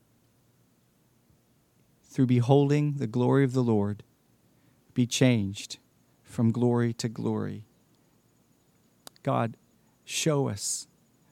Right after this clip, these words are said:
your heart through your Son. Have mercy on me as I preach, to preach with honor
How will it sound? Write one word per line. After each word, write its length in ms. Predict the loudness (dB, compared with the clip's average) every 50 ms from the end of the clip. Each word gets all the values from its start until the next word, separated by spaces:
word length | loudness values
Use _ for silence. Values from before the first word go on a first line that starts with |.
| _ _
your 220 | -2 0 2 2 2
heart 480 | 0 -2 -4 -4 -4 -6 -10 -14 -20 -20 _ _ _ _ _
through 440 | _ -16 -6 -2 2 4 4 4 2
your 280 | 2 0 0 0 0 -2
Son. 420 | -2 -4 -4 -4 -4 -4 -6 -8 -10 _ _ _ _ _ _ _ _ _ _ -6
Have 140 | -2 4 6
mercy 520 | 8 10 10 8 8 6 2 0 0 0
on 180 | 2 2 4 6
me 140 | 6 6 6
as 160 | 4 2 0
I 100 | -2 -2
preach, 540 | -2 -2 -2 -2 -2 -2 -4 -8 -12 -14 -16 _ _ -20 -20 _ _ _
to 120 | -4 -4 -4
preach 460 | 0 2 2 4 4 2 0 0 0
with 240 | 0 0 0 -4 _ _ _ _ _ _ _ _ 0
honor 420 | 4 6 8 8 8 8 6 4